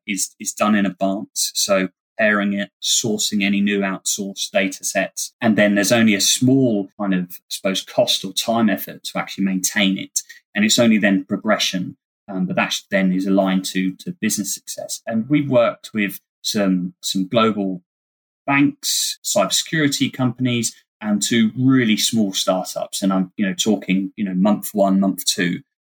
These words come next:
in that type of s-, case. You know, and I think that the thing for my team, I know we always find a fascinating project, probably more interesting than a commercially viable. And I have to then steer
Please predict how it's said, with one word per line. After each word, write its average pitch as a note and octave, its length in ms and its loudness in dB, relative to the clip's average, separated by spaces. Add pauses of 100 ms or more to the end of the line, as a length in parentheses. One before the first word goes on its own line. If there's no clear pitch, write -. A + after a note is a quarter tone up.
(120)
in G2 80 -6
that F2+ 160 -10
type - 220 -4
of - 60 -20
s-, - 200 -6 (100)
case. - 360 -8 (340)
You G#2 100 -2
know, F#2 180 2
and G#2+ 100 2
I G#2 40 4
think - 340 0
that - 300 -2
the A#2 60 -2
thing C3 280 4
for A2+ 140 0
my A2+ 200 4
team, G#2+ 320 2
I G#2+ 80 4
know G#2 140 4
we A2 160 0
always G#2 220 0
find G2+ 260 0
a F#2+ 40 -6
fascinating F#2+ 680 0
project, G2 400 -4
probably G2+ 220 2
more G2+ 240 2
interesting G2 560 0
than F#2+ 160 2
a - 100 -8 (420)
commercially G#2 400 2
viable. G2 460 2
And G2 100 0
I G2+ 140 2
have G2 140 -4
to G2 80 -2
then G2 320 0 (160)
steer G#2+ 540 2